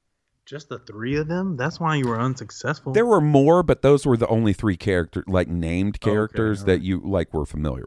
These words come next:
Speaker 2: with. It was Owen, Biggs, Biggs Darklighter's dad. I think it was, shit, I can't remember. I can't
Speaker 1: You
Speaker 2: remember his name.
Speaker 1: genocidal Jedi.
Speaker 2: And then Klieg Lars. And Klieg Lars was balling, man.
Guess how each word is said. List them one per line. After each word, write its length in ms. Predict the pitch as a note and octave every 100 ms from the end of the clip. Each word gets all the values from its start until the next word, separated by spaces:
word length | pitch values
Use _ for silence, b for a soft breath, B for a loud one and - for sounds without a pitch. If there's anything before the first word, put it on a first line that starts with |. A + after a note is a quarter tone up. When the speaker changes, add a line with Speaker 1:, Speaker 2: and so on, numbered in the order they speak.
| -
Speaker 2:
with. 120 | C2
It 40 | C#2
was 160 | C2 -
Owen, 420 | A2 A2+ B2 C3 B2+ _ _ _ _ _ _ _ _
Biggs, 460 | G2+ A2 A2 G#2 F#2 _ _ _
Biggs 280 | G2 G#2+ G#2+
Darklighter's 720 | - F#2+ F2+ G2+ F#2 F2+ D#2+
dad. 380 | - E2 E2 E2
I 80 | E2
think 180 | F#2 A2
it 40 | F2+
was, 260 | D#2 - _ _ _ _ _ _ _ _ _
shit, 200 | - D#2+
I 120 | D#2 E2+
can't 240 | E2 C#2+
remember. 500 | D2 C#2+ C#2 C#2+ C2+ _ _ _ _ _ _ _ _ _ _ _ _ _
I 100 | F2+
can't 100 | A2 F2+ C#2 D2+
Speaker 1:
You 60 |
Speaker 2:
remember 140 | G#2+ G#2+
his 160 | D2+
name. 80 | G2+
Speaker 1:
genocidal 200 | G2+ F2
Jedi. 460 | - G2 F#2+ D#2+ F2 _ _ _ _ -
Speaker 2:
And 240 | G2 G2
then 380 | G2+ G2 F2 F2 - _ _
Klieg 300 | - C3 A2+
Lars. 340 | B2+ C3 A#2 G2+
And 140 | G#2+
Klieg 260 | - F3 D#3
Lars 340 | D#3+ D#3 D3+
was 140 | G#2+
balling, 680 | B2+ - D#3 E3 D#3+ C3 A#2
man. 280 | A#2+ C#3 D#3